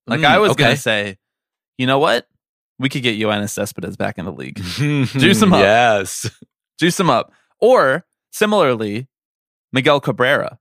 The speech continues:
Speaker 1: Bring his power back.
Speaker 2: Oh, God, yeah.
Speaker 1: You know, just give him one last great season with it, with, via H G H.
Speaker 2: <laughs>
Speaker 1: He deserves that, you know? And they couldn't even use that as an excuse to keep him out of the Hall of Fame because he did it when there was no rule.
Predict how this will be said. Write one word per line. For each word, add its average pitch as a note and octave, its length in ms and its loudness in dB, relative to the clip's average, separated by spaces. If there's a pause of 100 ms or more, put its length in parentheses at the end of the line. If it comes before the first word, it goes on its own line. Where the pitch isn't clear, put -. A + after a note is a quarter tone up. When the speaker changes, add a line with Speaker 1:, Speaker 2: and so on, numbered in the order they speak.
Speaker 1:
Bring D3+ 160 0
his C#3 120 -2
power B2 300 0
back. G2+ 440 -4
Speaker 2:
Oh, G#2+ 260 -12
God, D2 320 -18
yeah. C#2 280 -14 (200)
Speaker 1:
You C#3+ 80 0
know, C#3 120 4
just D#3 220 -2
give F3+ 160 0
him C3+ 160 -2
one C3+ 300 2
last C3 360 -2
great C#3+ 280 -2
season C#3+ 520 -4 (960)
with C#3 160 -4
it, A#2+ 160 0
with, C#3+ 340 -2 (120)
via C3+ 260 2
H C#3 360 -2
G B2 220 -4
H. C#3 400 -4 (120)
Speaker 2:
<laughs> D3 80 -8 (560)
Speaker 1:
He G#3+ 120 0
deserves G#3 460 2
that, - 240 -12 (280)
you D3+ 100 0
know? D3 320 0 (1000)
And E3 100 2
they G3 80 2
couldn't A3+ 180 2
even F#3+ 160 2
use F3+ 180 2
that E3+ 100 4
as D#3 160 2
an D3 40 -4
excuse D3 340 -4
to - 60 -16
keep D3 220 -8
him C3+ 80 0
out A#2+ 80 2
of A#2+ 60 -2
the A2+ 100 2
Hall A#2 160 2
of A2 80 -4
Fame G3+ 240 0
because B2 300 -2
he D#3 100 -4
did E3+ 200 0
it F#3+ 100 0
when G3 100 0
there G3+ 120 2
was G3+ 180 -4
no G#3 100 -2
rule. F4+ 380 0